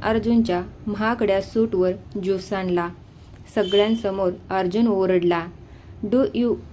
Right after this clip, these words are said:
even know the cost of this suit?"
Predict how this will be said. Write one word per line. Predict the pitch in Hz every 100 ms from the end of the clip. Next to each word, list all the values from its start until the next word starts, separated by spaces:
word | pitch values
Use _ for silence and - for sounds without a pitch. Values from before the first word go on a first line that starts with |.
| - -
even | 208 214
know | 190 190 196 220
the | 208 202 196 - - -
cost | 220 247 -
of | - 180 202 190
this | 196 185 - -
suit?" | 185